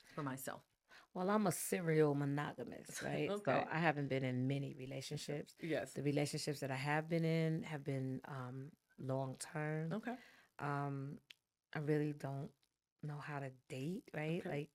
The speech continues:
Speaker 2: to be dating, like,
Speaker 1: <laughs> Yes.
Speaker 2: multiple people because I'm like, "God, that
Speaker 1: You got
Speaker 2: energy,
Speaker 1: to. You
Speaker 2: like, you
Speaker 1: have
Speaker 2: gotta
Speaker 1: to.
Speaker 2: split." Okay, I'm, I'm, I'm hearing you, girlfriend. Look, and I'm, you know,
Speaker 1: <laughs>
Speaker 2: I'm, I'm, I'm, I'm willing to try.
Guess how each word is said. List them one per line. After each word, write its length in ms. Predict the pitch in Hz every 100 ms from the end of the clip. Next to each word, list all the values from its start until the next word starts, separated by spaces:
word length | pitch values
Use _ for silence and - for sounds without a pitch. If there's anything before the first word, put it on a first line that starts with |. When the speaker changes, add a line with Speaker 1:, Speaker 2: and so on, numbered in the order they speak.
| -
Speaker 2:
to 200 | 139 139 - - - _ _ _ _ _ _
be 160 | 143 143
dating, 640 | 131 127 - 143 143 135
like, 320 | - - - - _ _
Speaker 1:
<laughs> 0 |
Yes. 80 | -
Speaker 2:
multiple 540 | 143 196 196 175 147 151
people 540 | - 156 147 151 147
because 440 | 151 135 160 143 131 - -
I'm 120 | 151
like, 200 | 156 147 -
"God, 260 | 202 175
that 160 | 143 -
Speaker 1:
You 140 | - 175
got 220 | 175 175
Speaker 2:
energy, 120 | 147
Speaker 1:
to. 60 | 165
You 160 | 143 - -
Speaker 2:
like, 100 | 196
you 60 | 180
Speaker 1:
have 80 | 170
Speaker 2:
gotta 260 | 247 170
Speaker 1:
to. 60 | 147
Speaker 2:
split." 220 | 147 185 - - -
Okay, 340 | 233 269 320 320
I'm, 120 | 208 -
I'm, 160 | 208
I'm 160 | 190 240
hearing 400 | 240 285 269 240
you, 140 | 240
girlfriend. 560 | 220 233 226 233 220 214
Look, 180 | 226 208
and 100 | 196
I'm, 140 | 226 - - -
you 100 | 254
know, 220 | 240 226
Speaker 1:
<laughs> 20 |
Speaker 2:
I'm, 240 | 226 226 220
I'm, 220 | - 220 196
I'm, 220 | 220 220 - _
I'm 300 | 214 208 196
willing 380 | 196 196 285 294
to 80 | 285
try. 760 | 285 - 202 165 156 160 175